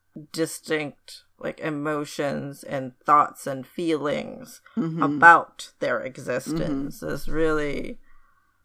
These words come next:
Speaker 1: I thought, so, so good. And, like,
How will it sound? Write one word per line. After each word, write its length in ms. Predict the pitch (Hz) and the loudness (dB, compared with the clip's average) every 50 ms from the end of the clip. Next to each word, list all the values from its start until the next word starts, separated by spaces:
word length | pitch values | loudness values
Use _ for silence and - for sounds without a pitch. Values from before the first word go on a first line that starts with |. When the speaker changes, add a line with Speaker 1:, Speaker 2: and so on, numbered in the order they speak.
| _ _ _ _ _ _ - | _ _ _ _ _ _ -2
Speaker 1:
I 140 | 151 151 | -2 -2
thought, 400 | 143 - 135 147 127 113 - - | -2 -2 -2 -2 -2 -4 -6 -12
so, 340 | - - - 180 180 196 208 | -12 0 4 6 6 6 6
so 280 | 208 - 240 208 196 180 | 4 4 4 4 4 4
good. 500 | 151 165 160 151 147 147 139 - - - - | 4 2 2 2 2 0 -2 -4 -6 -12 -12
And, 220 | 175 147 135 131 131 | -10 -10 -8 -8 -8
like, 440 | 135 139 160 151 143 - - - | -6 -6 -6 -6 -8 -10 -18 -20